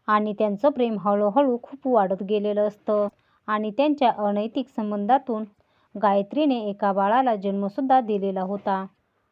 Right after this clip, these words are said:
आणि आता त्याच बाळाचा शोध प्रदीप घेत असतो आणि ही सर्व माहिती कलाला सांगितल्यावरती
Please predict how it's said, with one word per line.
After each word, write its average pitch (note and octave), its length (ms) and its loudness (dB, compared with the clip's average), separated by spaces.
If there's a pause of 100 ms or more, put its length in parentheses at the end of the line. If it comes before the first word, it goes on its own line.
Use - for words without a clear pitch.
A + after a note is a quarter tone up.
आणि G#3+ 320 2
आता C4 280 4
त्याच G3+ 340 0
बाळाचा G3 480 0
शोध C4 240 4 (140)
प्रदीप A3 420 0
घेत G3+ 300 -2
असतो G#3 500 -2 (420)
आणि G#3+ 260 0
ही G#3+ 160 0
सर्व A3 280 0
माहिती C4 360 0
कलाला G3+ 440 0
सांगितल्यावरती G#3+ 920 -2